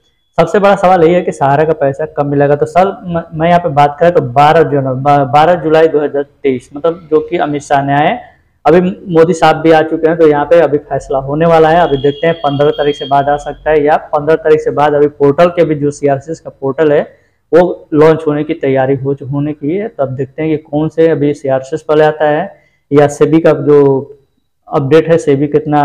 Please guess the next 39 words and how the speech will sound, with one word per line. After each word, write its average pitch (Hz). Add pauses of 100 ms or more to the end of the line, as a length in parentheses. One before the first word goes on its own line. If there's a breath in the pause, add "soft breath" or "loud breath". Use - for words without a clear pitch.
अभी 139
पैसा 139
जुटा 131
सकता 151
है, 160 (460 loud breath)
तो 151
जल्दी 147
से 165
जल्दी 160
आपका 143
पैसा 131
देने 135
की 147
कोशिश 135
अभी 131 (220)
कर 139
रहा 123
है, 120
ठीक 165
है। 180
क्योंकि 185
आप 170
लोगों 175
को 170
पता 147
है 151
कि 156
अभी 139
नौ 143
महीना 143
का 135
जितना 147
टाइम 139
लगा 127
था, 147
जिसमें 139
हम 135
लोग 131
का 139